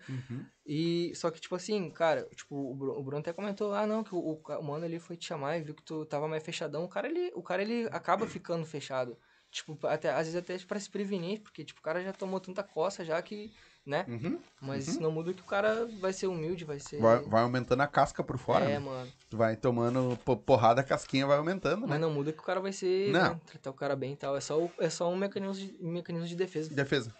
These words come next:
Speaker 2: É.
Speaker 1: do corpo,
Speaker 2: O
Speaker 1: exatamente,
Speaker 2: cara,
Speaker 1: teu,
Speaker 2: e
Speaker 1: né?
Speaker 2: é, não é, não é ruim, né? É bom porque o cara ser mais fechado, tipo, dá mais, tipo, dá mais informação pra ele, pra família dele,
Speaker 1: Uhum.
Speaker 2: pro, pros amigos que estão
Speaker 1: Uhum.
Speaker 2: próximos, é bom. Eu, tipo, quando eu mudei o L C, cara, eu mudei de nome pro L C, né?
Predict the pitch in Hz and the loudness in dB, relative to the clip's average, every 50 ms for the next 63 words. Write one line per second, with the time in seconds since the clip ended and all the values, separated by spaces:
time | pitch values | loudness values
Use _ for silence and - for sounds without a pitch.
0 | - 123 127 123 117 - 127 120 - - - - 120 110 110 120 117 160 156 - | -8 -6 -4 -4 2 4 4 4 4 2 -6 -4 0 2 2 2 4 4 4 6
1 | - 190 - 185 196 131 - 120 120 247 220 262 311 - - 247 277 320 277 240 | 4 4 4 4 4 4 4 4 2 2 4 4 4 4 6 6 6 6 6 6
2 | 226 233 247 285 277 208 208 202 175 147 131 - 127 165 175 202 - 381 - - | 4 4 4 4 4 4 4 2 2 0 0 0 2 2 4 2 2 0 0 -4
3 | - 196 175 - 175 175 202 - - 196 190 185 - 190 165 - - 135 165 196 | -4 -2 0 0 0 0 0 0 -2 -2 -2 -2 -4 -6 -4 0 4 6 6 6
4 | 196 165 - - - - - - - - - - - 156 160 151 151 147 147 160 | 6 4 -4 -6 -14 -18 -18 -14 -10 -10 -10 -6 -4 0 0 2 2 2 2 2
5 | 175 185 175 160 156 - - - 131 - - - 165 165 156 147 151 175 185 180 | 2 2 0 -2 -6 -10 -14 -16 -14 -12 -6 -2 0 0 2 2 0 -2 -2 -2
6 | 180 170 160 156 - 160 160 160 180 170 156 147 123 - - 151 151 156 156 151 | -2 0 -2 -2 -4 -4 -4 0 2 2 2 2 0 -2 -2 0 0 0 0 -2
7 | - 151 - - 143 143 156 151 147 151 147 139 123 107 104 107 107 123 165 - | -6 -10 -10 -8 -4 -2 -2 0 0 0 -2 -2 -4 -6 -8 -8 -8 -10 -10 -10
8 | - 147 139 143 139 139 135 143 156 - - - 117 143 139 147 165 - 180 185 | -8 -6 -4 -2 -2 -2 -2 -4 -4 -4 -4 -4 -2 0 -2 -2 -2 -4 -4 -2
9 | 202 190 175 185 196 190 - - - - - - 139 160 175 180 180 - - 170 | 0 2 2 2 0 -2 -8 -20 -20 -10 -2 2 2 2 2 0 -6 -10 -10 -6
10 | - - 175 180 180 170 160 147 143 151 170 190 202 196 185 180 175 170 165 165 | -2 0 0 0 0 0 0 0 0 0 0 0 0 0 2 4 6 6 4 4
11 | 156 156 - - 156 - - 190 147 127 117 110 127 127 127 123 123 123 131 127 | 2 -6 -8 -8 -6 0 2 2 2 2 0 -4 -6 -4 -4 -4 -4 -4 -4 -4
12 | 127 127 131 131 139 131 127 127 - 151 147 127 117 | -6 -6 -6 -4 -4 -6 -4 -4 -4 -4 -4 -4 -6